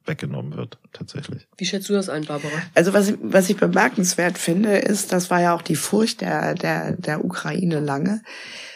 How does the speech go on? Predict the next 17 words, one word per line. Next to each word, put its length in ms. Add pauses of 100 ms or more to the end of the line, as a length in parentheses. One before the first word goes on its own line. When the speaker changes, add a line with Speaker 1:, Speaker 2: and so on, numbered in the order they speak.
(140)
Speaker 3:
gerade 380
in 80
den 160
vergangenen 560
Tagen, 380
aber 220
auch 120
schon 220
vor 320
den 160
Ereignissen 640
in 140
Russland 500
am 140
letzten 340
Wochenende, 640
nehmen 560